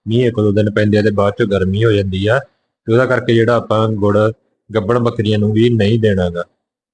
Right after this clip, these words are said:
ਹਾਂਜੀ ਬਈ, ਇਸ ਤੋਂ ਬਾਅਦ ਆਪਾਂ ਤੁਹਾਨੂੰ ਹੋਰ ਦੱਸ ਦਿੰਦੇ ਹਾਂ ਵੀ ਜਿਹੜੀਆਂ ਬੱਕਰੀਆਂ ਸੂਈਆਂ ਹੋਈਆਂ,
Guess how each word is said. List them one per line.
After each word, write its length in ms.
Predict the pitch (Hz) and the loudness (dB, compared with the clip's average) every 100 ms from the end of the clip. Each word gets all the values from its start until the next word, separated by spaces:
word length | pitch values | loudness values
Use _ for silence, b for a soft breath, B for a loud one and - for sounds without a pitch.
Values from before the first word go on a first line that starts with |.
| _ _ _ - | _ _ _ -4
ਹਾਂਜੀ 200 | 127 131 | 0 2
ਬਈ, 140 | 139 | 2
ਇਸ 80 | 131 | 2
ਤੋਂ 120 | - | 0
ਬਾਅਦ 140 | 127 143 | 0 0
ਆਪਾਂ 180 | 139 139 | 0 0
ਤੁਹਾਨੂੰ 200 | 135 123 | 0 2
ਹੋਰ 200 | 120 127 | 0 2
ਦੱਸ 180 | 135 | 2
ਦਿੰਦੇ 180 | 120 127 | 2 0
ਹਾਂ 60 | 131 | 0
ਵੀ 60 | |
ਜਿਹੜੀਆਂ 320 | 127 123 139 131 | 2 2 0 -2
ਬੱਕਰੀਆਂ 420 | 120 - 117 120 | -4 -2 0 0
ਸੂਈਆਂ 400 | - 113 117 117 | 2 2 2 2
ਹੋਈਆਂ, 320 | 117 117 | 0 0